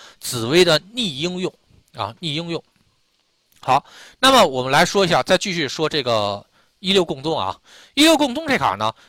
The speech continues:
那么我们知道了这种情况之后，那么我们在应用上，比如说是这样啊，这个北京会有雾霾啊，雾霾的，雾霾的核心呢，比如说我们把它定义成工厂的污染和尾气的排放，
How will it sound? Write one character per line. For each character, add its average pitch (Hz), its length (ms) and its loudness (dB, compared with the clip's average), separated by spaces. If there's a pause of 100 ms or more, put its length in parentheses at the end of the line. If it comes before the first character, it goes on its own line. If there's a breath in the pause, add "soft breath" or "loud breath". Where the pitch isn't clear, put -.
那 202 160 4
么 170 60 4
我 113 180 -2
们 123 180 -8 (200)
知 - 180 -6
道 190 140 6
了 135 100 0
这 196 140 0
种 127 120 -10
情 127 200 -8
况 147 160 0
之 135 80 -4
后， 127 260 0
那 165 140 -2
么 127 180 -2 (340 soft breath)
我 135 100 -2
们 160 180 -2
在 143 360 2 (140)
应 233 240 -4
用 208 140 -2
上， 127 140 0
比 120 120 -6
如 123 60 -4
说 156 160 2
是 165 120 -6
这 165 80 0
样 104 140 0
啊， 98 100 -8 (520)
这 143 140 -2
个 110 280 2
北 123 160 -4
京 156 180 -2 (120)
会 - 220 -6
有 117 100 -2
雾 143 140 -8
霾 117 220 -2 (640)
啊， 107 200 -10 (360 loud breath)
雾 294 180 2
霾 185 220 2
的， 202 220 2 (120)
雾 254 160 -4
霾 185 160 2
的 214 80 4
核 147 240 -2
心 202 240 -6
呢， 131 160 -4 (160)
比 113 100 -12
如 113 60 -8
说 139 100 -2
我 123 60 0
们 104 140 -8 (100)
把 95 140 -6
它 117 100 -4
定 160 180 -8
义 127 100 -8
成 113 280 -12 (140)
工 190 200 -2
厂 104 240 -6
的 110 80 -10
污 170 200 -6
染 101 200 -4
和 127 320 -4 (220)
尾 110 140 -4
气 - 180 -6
的 117 80 -2
排 104 180 -6
放， - 160 -6